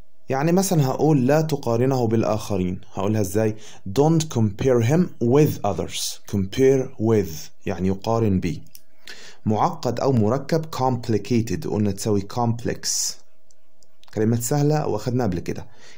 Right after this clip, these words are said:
creativity، الإبداع. multiplication في الرياضة معناها الضرب، اللي هو اتنين في اتنين، أربعة، الحاجات دي كلها. لكن ليها معنى تاني، التكاثر، فتساوي reproduction. reproduction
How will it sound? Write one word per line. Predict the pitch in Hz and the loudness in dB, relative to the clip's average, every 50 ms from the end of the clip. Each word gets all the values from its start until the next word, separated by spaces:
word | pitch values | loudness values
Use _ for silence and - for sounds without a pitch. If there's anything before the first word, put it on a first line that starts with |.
| - - | -6 -2
creativity، | 131 120 117 110 110 - 147 147 139 139 143 - | 2 2 4 4 2 2 2 2 2 2 2 2
الإبداع. | 147 135 - 87 120 123 - - 104 95 - - 90 76 - - - - - - - - - - - - - - - 123 | 0 0 2 2 0 2 2 2 0 -2 -2 -2 -2 -2 -2 -6 -10 -12 -12 -12 -12 -12 -12 -12 -12 -12 -12 -8 -2 2
multiplication | 147 190 214 - - - - 147 135 131 - 151 165 151 - 165 156 147 127 | 2 2 2 2 0 0 2 2 0 2 4 4 4 4 4 4 4 4 2
في | - - | 2 2
الرياضة | 151 135 123 113 123 139 131 135 120 | 2 2 4 4 4 4 4 2 2
معناها | 107 101 92 110 123 123 113 | 2 2 0 0 0 0 0
الضرب، | 107 92 90 104 107 101 - - 151 - - - - | -2 -2 0 0 0 0 0 -2 -6 -10 -12 -12 -8
اللي | 107 90 90 | -6 -4 -2
هو | 92 95 95 | 0 0 0
اتنين | 95 - 117 110 101 | 0 2 2 0 0
في | - - | 0 -2
اتنين، | 92 - - 101 104 104 104 - | -4 -2 0 2 2 2 2 0
أربعة، | - 87 80 - - 92 | -2 -4 -2 -2 -2 -2
الحاجات | 92 - - 101 98 | -2 -4 -2 -2 -2
دي | 92 - | -2 -4
كلها. | - - 80 78 78 - - - - - - - - - - - - - - - - | -6 -6 -6 -8 -8 -10 -12 -14 -14 -14 -14 -14 -14 -14 -14 -14 -14 -14 -10 -4 -4
لكن | 113 110 - 113 | -2 0 2 4
ليها | 127 143 143 | 4 4 4
معنى | 131 131 127 123 123 | 4 4 2 2 2
تاني، | 117 131 139 131 | 2 2 2 2
التكاثر، | 123 123 - - 110 113 - - 135 127 113 117 110 98 | 2 0 -2 -2 -4 -2 0 0 0 2 2 0 -2 -2
فتساوي | 90 - - 98 - - - 135 135 139 139 - | -2 2 2 2 4 4 4 4 4 4 4 2
reproduction. | - - - 110 123 120 - - 113 101 101 113 107 107 - - - 95 92 90 92 - - - - | 0 -2 0 0 0 0 0 -2 -2 0 0 0 -2 -2 -4 -2 0 0 0 -2 -2 -6 -10 -10 -6
reproduction | 90 95 107 117 127 156 175 156 156 - - - - - - - - - - - - - - - - - 107 104 95 113 113 110 110 - - - - 101 | -2 0 2 2 4 2 2 0 -4 -8 -12 -12 -12 -12 -12 -12 -12 -12 -12 -12 -12 -12 -12 -10 -4 -2 -2 0 0 0 -2 -2 -2 -2 -4 0 0 2